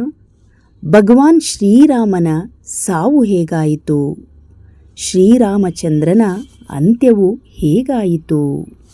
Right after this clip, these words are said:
ಭಗವಾನ್ ಶ್ರೀರಾಮಚಂದ್ರ ಹಲವಾರು ಅಗ್ನಿ ಪರೀಕ್ಷೆ ಮತ್ತು ಸಂಕಷ್ಟಗಳನ್ನು ಎದುರಿಸಿ ಅಂತಿಮವಾಗಿ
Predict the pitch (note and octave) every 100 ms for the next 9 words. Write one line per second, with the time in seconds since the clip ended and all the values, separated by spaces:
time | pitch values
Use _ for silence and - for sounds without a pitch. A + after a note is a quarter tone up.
0 | _ _ _ _ _ _ F#3 G3 G#3 B3+
1 | D4 D#4+ - G#3 G#3 C#4+ B3+ A#3 G3+ -
2 | E3 D#3 D3+ F3 D#4+ _ _ F3+ F3 E3+
3 | F3 G3+ C#4+ C#4 - E3+ E3+ B3 C#4 A#3+
4 | G3+ - G#3+ F#3+ E3+ - D#3+ E3 - _
5 | _ _ - - A#3+ D4 C4+ A3+ - G#3
6 | F#3+ F3+ F3 E3+ D#3+ D3 F#3+ A3+ - E3+
7 | C4 _ _ _ - G#3 C#4+ C#4 C4 A#3
8 | G3+ F3+ E3+ E3 G#3